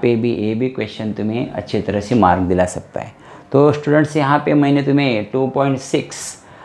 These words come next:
आ, जो प्रैक्टिस सेट है मैंने तुम्हें वो, उसमें से कुछ क्वेश्चन सॉल्व करके दिखाए हैं। आप अगर चाहे तो दूसरे भी क्वेश्चन मैं को-, सॉल्व करके दिखाऊंगा।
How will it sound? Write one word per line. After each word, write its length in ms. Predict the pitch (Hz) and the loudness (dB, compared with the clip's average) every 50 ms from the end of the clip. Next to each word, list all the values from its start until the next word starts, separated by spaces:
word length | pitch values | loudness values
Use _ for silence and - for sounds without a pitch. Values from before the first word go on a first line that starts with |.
| - - - | -20 -10 -4
आ, 580 | - 110 107 104 104 101 101 101 104 104 101 101 | 0 2 4 4 4 4 4 2 2 0 0 0
जो 200 | 95 95 113 113 | 0 0 0 0
प्रैक्टिस 420 | - - 104 - - - 135 120 | 2 2 0 0 0 -4 -6 -4
सेट 260 | - - 127 123 120 127 | -4 -2 -2 -2 0 0
है 60 | 123 | -2
मैंने 240 | 120 113 113 117 117 | -2 -2 -2 -4 -4
तुम्हें 260 | 120 117 117 117 117 | -4 -2 -2 -2 -2
वो, 380 | 117 117 120 120 120 120 - - - - - - - - - | -2 -2 -2 -2 -4 -6 -10 -14 -20 -20 -20 -20 -16 -8 -4
उसमें 320 | 101 101 98 - - 120 | -4 -4 -2 -2 -2 -2
से 140 | - - 127 | 0 0 -2
कुछ 320 | - - 120 117 - - - | 0 0 -2 -2 -2 0 0
क्वेश्चन 340 | 107 101 - - 117 113 | 0 0 0 0 -4 -4
सॉल्व 340 | 107 - - 131 98 104 104 | -4 -2 2 2 4 2 2
करके 320 | 104 - 107 101 - 110 101 | 0 -2 -4 -4 -2 -2 -2
दिखाए 340 | 98 95 98 101 95 95 101 | -2 -4 -2 -2 -2 -2 0
हैं। 220 | 101 101 104 107 - - - - - - - - - | -2 -4 -6 -8 -12 -18 -20 -20 -20 -20 -14 -6 0
आप 380 | - 92 104 113 - - - - - 131 131 135 135 135 135 - 151 | 2 4 4 4 2 0 -2 -2 0 2 2 2 2 0 -2 -4 -6
अगर 240 | 143 104 113 113 107 | -6 -4 -4 -4 -4
चाहे 340 | - - 110 107 113 120 | -4 -6 -6 -4 -4 -4
तो 280 | 123 - - 123 127 127 | -6 -4 -4 -4 -4 -4
दूसरे 380 | 120 110 110 98 - - 113 113 | -4 -4 -6 -6 -4 0 0 2
भी 120 | 113 123 | 2 2
क्वेश्चन 340 | 113 - - 101 - - 107 | 2 2 0 -2 -2 0 0
मैं 180 | 107 104 104 101 | 2 2 2 0
को-, 240 | - - 101 101 - | 0 0 0 0 0
सॉल्व 260 | - - 107 104 104 | 0 0 0 0 0
करके 300 | 101 104 95 92 - 101 | 0 -2 -4 -4 -4 -4
दिखाऊंगा। 600 | 90 92 90 - 101 95 95 95 92 95 95 98 | -4 -4 -4 -4 -2 -2 0 0 0 0 0 -2